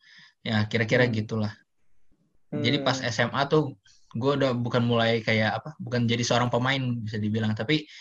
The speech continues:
Speaker 1: udah jadi seorang mungkin dibilang produser gitu ya, komposer gitu di orkes band, dan juga belajar produksi E D M, dan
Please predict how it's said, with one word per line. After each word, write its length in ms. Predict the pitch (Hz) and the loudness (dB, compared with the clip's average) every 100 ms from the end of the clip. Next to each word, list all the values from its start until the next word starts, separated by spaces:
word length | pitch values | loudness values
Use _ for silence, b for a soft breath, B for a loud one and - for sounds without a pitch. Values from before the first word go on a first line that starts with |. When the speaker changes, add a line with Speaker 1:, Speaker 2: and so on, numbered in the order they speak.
| B B _ | B B _
Speaker 1:
udah 320 | 123 127 127 | 0 2 2
jadi 160 | 120 120 | 2 0
seorang 640 | 120 117 117 117 113 120 - - | 2 2 2 0 -2 -4 -10 -10
mungkin 400 | 117 110 131 123 | -6 -4 0 0
dibilang 400 | 117 113 113 113 | 0 0 0 0
produser 560 | 113 113 110 135 131 123 | 0 0 2 2 2 0
gitu 160 | 113 | -4
ya, 40 | 107 | 0
komposer 480 | 107 113 - 127 123 | 0 0 -2 -4 -4
gitu 160 | 113 | -6
di 160 | 104 104 | -4 -4
orkes 320 | 110 127 123 | -2 -2 -2
band, 480 | 117 123 143 156 156 - B B B B - | 0 0 2 0 -4 -10 B B B B 0
dan 240 | 127 127 123 | 2 2 0
juga 160 | 131 | 0
belajar 320 | 123 120 139 139 | 2 4 4 2
produksi 400 | 127 123 - 123 | 2 0 -2 -4
E 40 | |
D 80 | 120 | -2
M, 160 | 117 113 | -2 0
dan 320 | 120 135 139 | 0 -2 -6